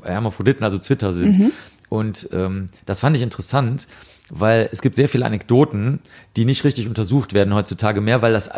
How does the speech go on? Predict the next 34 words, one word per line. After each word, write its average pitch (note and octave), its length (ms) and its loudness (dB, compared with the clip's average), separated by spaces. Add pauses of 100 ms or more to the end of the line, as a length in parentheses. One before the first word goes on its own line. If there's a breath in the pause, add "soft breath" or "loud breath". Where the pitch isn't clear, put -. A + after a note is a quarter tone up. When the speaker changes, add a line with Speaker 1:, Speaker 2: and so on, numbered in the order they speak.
(100)
Speaker 1:
zu A#2 400 0
klassisch G#2+ 560 0
und G2+ 120 -4
langweilig F2+ 540 0
gilt. F2+ 220 0
Ja, F2+ 100 2
Liebespfeile F#2+ 640 0
von E2+ 140 -6
Schnörkelschnecken, F#2 760 -2
mein F2 220 0
Gott, F2 240 -2
ne? E2+ 100 -2 (540 loud breath)
Und, - 260 -6
äh, G2+ 200 0
dann G2+ 180 -2
bin A2+ 100 0
ich - 80 -4
hingegangen B2 400 2
und G#2 80 -2
hab A2+ 80 -4
die G#2 80 -4
also G2 140 -2
eingesammelt A#2+ 640 0 (1160 loud breath)
und A2+ 180 -2
hab B2+ 100 0
die A#2 120 -4
einer G#2 120 -2
Freundin C#3 340 2
gegeben, B2 300 2
die G#2 140 0
mittlerweile A2 480 2
beim F#2+ 160 0
Kalkinstitut A2+ 840 -2
arbeitete. F#2 720 0